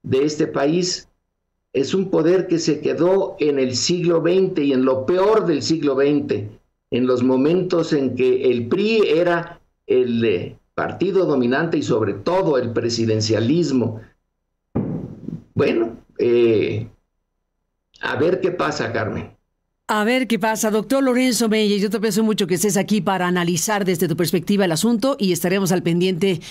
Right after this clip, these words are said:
Speaker 2: para seguir hablando. Gracias y muy buenos días y buena semana.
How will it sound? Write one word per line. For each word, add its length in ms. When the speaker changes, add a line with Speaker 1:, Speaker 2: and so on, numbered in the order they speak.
Speaker 2:
para 180
seguir 280
hablando. 360
Gracias 400
y 40
muy 100
buenos 220
días 360
y 220
buena 220
semana. 320